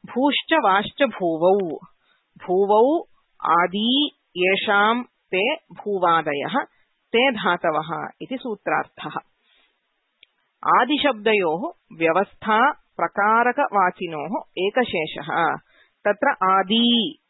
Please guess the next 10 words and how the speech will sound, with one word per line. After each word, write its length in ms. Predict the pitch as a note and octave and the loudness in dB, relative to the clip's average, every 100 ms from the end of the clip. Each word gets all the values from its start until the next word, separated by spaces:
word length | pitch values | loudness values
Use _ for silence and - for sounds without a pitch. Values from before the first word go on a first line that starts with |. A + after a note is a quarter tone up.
| - | -14
इत्यत्र 460 | F3+ F3+ D#3+ - | -8 -2 -2 0
आदिशब्दद्वयमस्ति। 1500 | C4+ F3+ F3+ F#3+ A3 F3 F3+ F#3 E3 E3+ G#3 A3 - - - _ _ - | 0 2 0 0 -2 0 0 0 0 2 2 0 -2 -10 -14 _ _ -4
आदिश्च 500 | F3 F#3+ G#3 - - | 2 2 0 -6 -2
आदिश्च 600 | D4+ F#3 F3 F3 - - | 0 2 0 0 -4 -2
आदि, 760 | D4 F3 D#3+ D3+ E3 E3 D3 - _ _ _ _ _ _ _ _ _ - - E3+ | 0 2 0 -2 -6 -6 -6 -12 _ _ _ _ _ _ _ _ _ -20 -4 2
आदिश्च 580 | F#3+ A3 B3+ - D4 - | 2 2 -2 0 -2 0
आदिश्च 480 | F3 F3 E3 - F3 | -2 -2 -4 -6 -6
आदि। 800 | - E3+ D#3+ D#3+ F#3 F#3+ E3 - _ _ _ _ E3+ | -2 -2 -2 -4 -4 -2 -4 -8 _ _ _ _ -4
ततो 440 | D#3+ F3+ G#3+ F4+ - _ _ | -2 2 2 2 -2 _ _
भूवौ 640 | - F#3+ G3+ G#3 A3+ C#4+ D4+ | -10 -2 0 2 2 0 -4